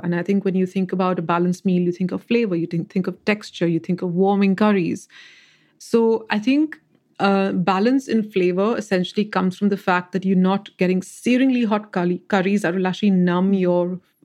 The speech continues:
palate. But it also means that you get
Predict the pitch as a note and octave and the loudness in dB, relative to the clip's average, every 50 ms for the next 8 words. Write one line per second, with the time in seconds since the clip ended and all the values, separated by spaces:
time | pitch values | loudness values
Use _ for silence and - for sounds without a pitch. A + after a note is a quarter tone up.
0 | _ _ - - D#3+ D#3+ E3+ A3+ D#4+ - - - _ _ _ _ _ _ - - | _ _ -2 0 0 0 2 0 -2 -4 -6 -20 _ _ _ _ _ _ -20 -20
1 | - - - _ - F3 F#3+ F#3 F3+ - - G3 F#3+ F#3 - A3+ G#3 G3 F#3+ F#3 | -20 -20 -20 _ -2 -2 -2 -2 -2 -2 0 0 0 0 2 2 2 2 2 2
2 | F#3 F#3+ F#3+ F#3 F#3 F3+ - E3+ F#3 F3+ F#3 F3 - F3+ F3 D#3+ - - | 0 2 2 0 0 0 -2 -2 -2 0 -2 0 0 -2 -2 -2 -4 -10